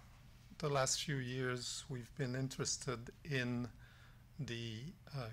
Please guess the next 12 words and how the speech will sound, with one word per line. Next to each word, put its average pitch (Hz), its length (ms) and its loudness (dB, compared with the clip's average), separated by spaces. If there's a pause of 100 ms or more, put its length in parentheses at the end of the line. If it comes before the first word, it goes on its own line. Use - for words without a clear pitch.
causal 120 640 6 (240)
mechanisms, 110 1200 -2 (840)
uh, 110 200 -2 (280)
in 120 200 -6
terms 113 360 -2
of 104 160 0 (320)
aggression. 107 540 -4 (340)
What 139 220 4 (360)
causes 117 920 4 (680)
chronic 127 480 6 (300)
physical 110 640 -2
aggression? 127 680 2